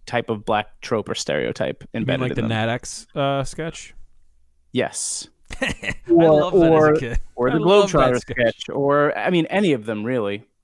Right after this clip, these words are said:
Speaker 2: Yeah, but it, the, the di-, a hundred percent of the time, the white person is the bad person.
Speaker 1: True.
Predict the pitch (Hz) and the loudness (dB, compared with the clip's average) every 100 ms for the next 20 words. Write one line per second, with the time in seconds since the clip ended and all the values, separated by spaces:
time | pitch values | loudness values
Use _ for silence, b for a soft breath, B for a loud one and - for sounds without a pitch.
0 | _ _ _ 269 262 233 226 202 175 175 | _ _ _ -10 -8 -8 -10 -12 -10 -6
1 | 175 - _ _ _ _ 151 139 - B | -6 -8 _ _ _ _ -6 -4 -8 B
2 | B B - - 131 196 196 185 170 165 | B B -12 -8 -4 -2 -2 -4 -4 -4
3 | 147 165 147 123 117 120 127 135 120 120 | -4 -2 -2 -2 -2 -2 -2 -4 -6 -8
4 | 113 95 _ 107 104 101 - - - - | -8 -8 _ -6 -2 -2 -2 -6 -16 -20
5 | - _ _ _ _ _ _ _ _ _ | -20 _ _ _ _ _ _ _ _ _
6 | _ _ _ _ _ _ _ _ _ _ | _ _ _ _ _ _ _ _ _ _
7 | - - 131 | -6 0 0